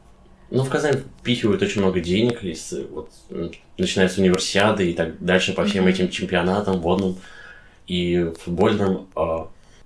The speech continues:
Speaker 1: как-то стало очень много дорогих заказчиков, очень много дорогих съёмок. Вечно что-то открывается, что-то
Speaker 2: Мгм.
Speaker 1: происходит, пусть не всегда удачно, пусть вообще всег-, очень редко удачно, но в целом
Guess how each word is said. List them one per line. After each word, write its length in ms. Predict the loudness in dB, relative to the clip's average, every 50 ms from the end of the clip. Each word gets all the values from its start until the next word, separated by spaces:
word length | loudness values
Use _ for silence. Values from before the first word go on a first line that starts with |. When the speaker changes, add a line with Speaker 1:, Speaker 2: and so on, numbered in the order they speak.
| -20 -20 -6
Speaker 1:
как-то 260 | -4 -4 0 0 0
стало 180 | 2 4 2 2
очень 160 | 2 0 0 0
много 140 | 0 0 -2
дорогих 320 | -4 -4 -4 -4 -4 -4
заказчиков, 640 | -4 -4 -2 0 0 0 0 -2 -2 -2 0 0 0
очень 180 | -2 0 0
много 220 | 0 0 0 0 -2
дорогих 340 | -2 -4 -2 -2 -2 -2 -4
съёмок. 460 | -2 2 2 4 4 4 2 -2 -8 -18 -20 -20 -2
Вечно 260 | 2 2 4 4 2 2
что-то 240 | 2 2 2 2
открывается, 600 | 0 -4 -4 -6 -2 0 2 2 2 0 0 -4 -6
что-то 240 | 0 0 0 2 2
Speaker 2:
Мгм. 100 | 2 2
Speaker 1:
происходит, 580 | 2 2 2 2 2 4 4 4 2 0 -4 -10 -20 -20 0 2
пусть 220 | 2 2 4 2
не 80 | 0 0
всегда 340 | 0 0 2 4 4 6
удачно, 640 | 6 6 6 6 4 4 0 0 0 0 0 -2 -8 -16 -20 -20 -20 -20 -20 -20 -20 -20 -20 -20 -20 -20 -20 -8 -2
пусть 200 | -2 -2 0 -2
вообще 260 | -4 -2 -2 -2 -2
всег-, 260 | -2 -4 -8 -10 -12 -16 -20 -20 -20 -20 -20 -20 -20 -20 -20 -20 _ -20 _ -14 0
очень 360 | 10 12 12 12 12 10 6
редко 280 | 6 6 6 4 4 2
удачно, 560 | 2 4 4 4 2 0 0 -2 -2 -2 0
но 120 | 2 2 0
в 60 | 0 -2
целом 460 | 0 2 4 4 4 2 0 -4